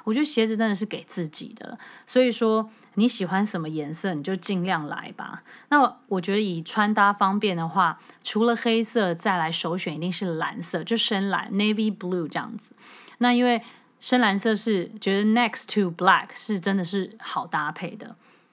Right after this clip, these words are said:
当然白色也是，但是大家一定会嫌脏嘛，我就不推荐了。还有两种颜色我觉得很好看又很好搭的是，而且很少人选的，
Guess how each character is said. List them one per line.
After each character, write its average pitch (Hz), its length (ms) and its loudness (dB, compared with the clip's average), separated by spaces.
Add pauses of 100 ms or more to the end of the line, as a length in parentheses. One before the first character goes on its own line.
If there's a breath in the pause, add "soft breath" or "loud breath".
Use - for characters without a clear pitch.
(120)
当 302 160 8
然 254 140 8
白 202 180 6
色 240 160 2
也 180 100 4
是， 170 160 -2
但 208 140 4
是 208 80 0
大 196 120 6
家 185 100 4
一 - 20 -2
定 185 100 0
会 190 120 2
嫌 151 360 -4
脏 147 280 -6
嘛， 139 240 -8
我 147 40 -8
就 160 80 -10
不 175 120 -6
推 160 260 -6
荐 - 240 -8
了。 - 60 -16 (240 loud breath)
还 277 120 4
有 392 120 6
两 254 180 4
种 233 180 2
颜 170 140 0
色 220 140 2
我 175 60 2
觉 180 100 -2
得 170 60 0
很 185 120 0
好 208 160 4
看 175 320 0
又 214 100 4
很 180 140 0
好 170 140 2
搭 156 240 2
的 156 100 -6
是， 170 320 -4 (180 loud breath)
而 226 60 0
且 247 60 4
很 208 200 4
少 180 280 2
人 156 320 -4
选 - 320 -6
的， - 140 -14